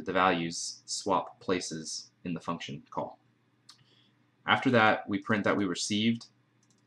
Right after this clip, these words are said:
the, this count and received this value. We increment count, and then we send the next one.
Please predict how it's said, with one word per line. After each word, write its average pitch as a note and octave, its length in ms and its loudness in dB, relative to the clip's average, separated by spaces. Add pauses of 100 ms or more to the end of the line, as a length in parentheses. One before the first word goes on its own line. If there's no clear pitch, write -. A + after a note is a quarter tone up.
(160)
the, - 140 -6 (180)
this G#2 180 0
count A2 360 2
and E2+ 100 -6
received G2 480 -2
this F#2 160 -4
value. E2 380 0 (1120)
We F#2+ 180 4
increment G#2+ 400 2
count, F2 320 -2 (340)
and F#2+ 100 0
then F2+ 180 0
we F2 140 -2
send F#2 400 -2
the E2+ 60 -4
next E2+ 300 -8
one. - 160 -16